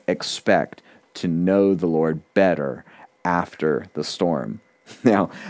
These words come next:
this was the interesting twist in this story, because their fear turns to terror when they recognize that Jesus can command the storms. They were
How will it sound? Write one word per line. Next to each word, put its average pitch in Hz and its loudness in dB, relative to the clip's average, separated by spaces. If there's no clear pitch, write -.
this 107 4
was 107 4
the 104 0
interesting 95 2
twist 117 4
in 92 0
this 95 2
story, 113 6
because 95 4
their 95 4
fear 101 6
turns 107 2
to 104 0
terror 113 6
when 98 2
they 101 6
recognize 92 2
that 87 0
Jesus 87 2
can 104 0
command 98 2
the 85 0
storms. 82 0
They 110 4
were 101 6